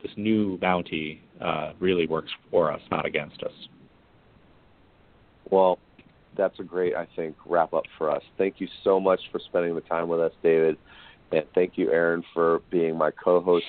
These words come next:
Speaker 2: this time on Hidden Layers. We look forward to, uh,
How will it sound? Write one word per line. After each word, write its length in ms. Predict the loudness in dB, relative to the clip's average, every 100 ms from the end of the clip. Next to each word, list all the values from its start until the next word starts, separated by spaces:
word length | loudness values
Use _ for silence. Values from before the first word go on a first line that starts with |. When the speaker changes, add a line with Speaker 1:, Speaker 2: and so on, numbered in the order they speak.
| -4
Speaker 2:
this 100 | -4 -2
time 400 | -2 0 0 -2 -4
on 180 | -4 -2
Hidden 300 | -2 -2 -2
Layers. 400 | 2 4 4 2 -6 _ -20 -20 _ _ _ _ _
We 180 | 2 4
look 160 | 2 0
forward 300 | 2 4 4 0
to, 460 | -4 -2 -2 -2 -2
uh, 320 | 0 0 -2